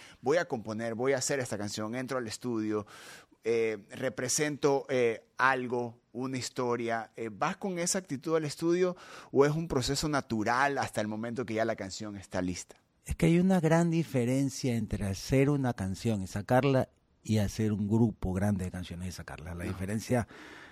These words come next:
Speaker 2: creativa para mí es abismal, por eso es que ahora me propuse, que no es fácil, ¿no? Porque las inversiones no son las mismas, eh, te-, lograr tener un, diez canciones grabadas. Esto me,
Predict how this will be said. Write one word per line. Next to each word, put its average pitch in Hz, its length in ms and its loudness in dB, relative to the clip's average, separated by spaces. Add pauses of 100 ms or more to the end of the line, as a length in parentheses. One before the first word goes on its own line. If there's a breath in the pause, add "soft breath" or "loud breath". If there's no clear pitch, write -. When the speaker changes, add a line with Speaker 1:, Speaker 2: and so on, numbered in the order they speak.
(120)
Speaker 2:
creativa 110 480 2
para 95 240 0
mí 104 300 2
es 104 60 2
abismal, 90 640 0
por 87 200 -6
eso 90 220 -4
es 82 80 -6
que 92 180 -6
ahora 92 360 -2
me 95 180 -2
propuse, 107 600 0
que - 120 -6
no 110 120 2
es 143 100 0
fácil, - 440 0
¿no? 82 120 -12
Porque 82 220 -16
las 82 100 -12
inversiones 101 520 0
no 87 120 -6
son 80 100 -10
las 76 120 -12
mismas, 120 440 4 (560 loud breath)
eh, - 640 -12
te-, - 140 -8
lograr 123 420 6
tener 107 420 2
un, 76 220 -8
diez 101 440 4
canciones 95 400 0
grabadas. 87 480 -2 (500 loud breath)
Esto 135 440 4
me, 113 480 4